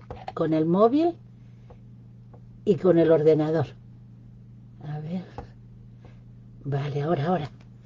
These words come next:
Para que no me quede marcado, le vamos a poner de todas maneras el trapito aquí, para que no me quede marcada nada en la cara, ¿vale? Y vamos a calentar el otro. Hola, Gabriela.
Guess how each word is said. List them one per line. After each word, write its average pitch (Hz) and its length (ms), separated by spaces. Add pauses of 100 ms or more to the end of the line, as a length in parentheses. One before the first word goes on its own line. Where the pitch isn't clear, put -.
(500)
Para 156 220
que 170 120
no 202 100
me 214 120
quede 190 240
marcado, 180 400
le 220 80
vamos 170 320
a 170 80
poner 175 280
de 202 120
todas 170 280
maneras 165 440
el 196 80
trapito 151 420
aquí, 143 240 (380)
para 147 180
que 147 120
no 170 100
me 170 180
quede 165 300
marcada 175 480
nada 156 260
en 143 100
la 139 120
cara, 143 320
¿vale? 240 280 (920)
Y 151 120
vamos 165 300
a 160 200
calentar 160 840
el 185 160
otro. 143 340 (1080)
Hola, 208 420
Gabriela. 190 1040